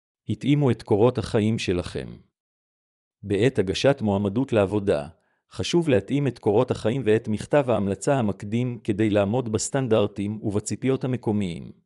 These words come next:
יש לציין שמעסיקים מעדיפים קורות חיים תמציתיים ומובנים היטב המדגישים הישגים וכישורים רלוונטיים. מומלץ לחקור פורמטים של קורות חיים ולהשתמש בתבניות מקומיות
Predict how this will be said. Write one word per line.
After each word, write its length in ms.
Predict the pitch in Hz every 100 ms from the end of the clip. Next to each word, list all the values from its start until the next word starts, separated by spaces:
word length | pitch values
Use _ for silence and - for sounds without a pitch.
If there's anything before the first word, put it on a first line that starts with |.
| _ _ _ _ _ _ _ _ -
יש 240 | 127 -
לציין 520 | 123 - 95 98 117 104
שמעסיקים 680 | - 104 90 - 90 127
מעדיפים 480 | 117 98 98 - 135
קורות 360 | 117 104 120 120
חיים 320 | - 117 127
תמציתיים 720 | 110 98 - 101 107 135 151 147 -
ומובנים 540 | 117 104 87 113 143
היטב 380 | 123 98 147 143
המדגישים 520 | 120 101 98 - 139
הישגים 500 | 143 101 - 104 139 143
וכישורים 560 | - 110 110 117 143
רלוונטיים. 800 | 120 98 98 107 98 87 65 55 - _ _ _ _ _ _ _ _ _ 113
מומלץ 460 | 101 110 165 -
לחקור 380 | 104 - - 110
פורמטים 640 | - 104 98 120 120 101
של 200 | 101 101
קורות 360 | 92 104 117 123
חיים 380 | - 117 131 131
ולהשתמש 580 | 110 - 104 107 135 101
בתבניות 600 | 98 95 98 107 131 -
מקומיות 760 | 107 113 104 107 131 139 -